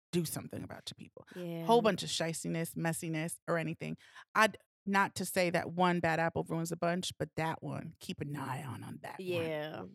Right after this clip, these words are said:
Speaker 1: Mm, that five oh, I got you on my radar. I remember your face till this day, sir.
Speaker 2: I do too. Not for nothing.
Speaker 1: <laughs> I
Speaker 2: Not
Speaker 1: can't.
Speaker 2: for nothing.
Speaker 1: He's
Speaker 2: I,
Speaker 1: been
Speaker 2: I
Speaker 1: the bad guy in many of my nightmares. <laughs>
Speaker 2: Yeah.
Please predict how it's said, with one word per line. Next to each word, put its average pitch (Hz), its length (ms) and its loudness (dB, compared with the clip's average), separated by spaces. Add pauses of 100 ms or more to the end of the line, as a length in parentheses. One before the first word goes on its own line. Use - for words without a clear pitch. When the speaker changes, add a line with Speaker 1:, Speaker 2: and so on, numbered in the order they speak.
(160)
Speaker 1:
Mm, 175 300 4 (320)
that 165 160 8
five 180 340 8
oh, 190 300 8 (220)
I 262 80 6
got 233 180 8
you 190 60 4
on 180 80 4
my 175 60 4
radar. 170 520 2
I 247 80 12
remember 233 340 8
your 196 140 4
face 175 320 0
till 175 100 2
this 185 200 2
day, 180 200 4
sir. 113 220 -2
Speaker 2:
I 254 160 10
do 294 160 2
too. 233 400 0
Not 214 240 4
for 226 140 -2
nothing. 196 560 4 (100)
Speaker 1:
<laughs> 185 100 -4
I 214 100 8
Speaker 2:
Not 214 140 8
Speaker 1:
can't. 196 280 6
Speaker 2:
for 233 80 4
nothing. 202 340 0
Speaker 1:
He's 320 200 10
Speaker 2:
I, - 40 6
Speaker 1:
been 320 120 6
Speaker 2:
I - 20 10
Speaker 1:
the 269 80 10
bad 233 240 10
guy 220 160 12
in 208 160 6
many 226 200 10
of 190 100 6
my 185 100 6
nightmares. 170 500 0 (460)
<laughs> - 40 12 (160)
Speaker 2:
Yeah. 226 760 6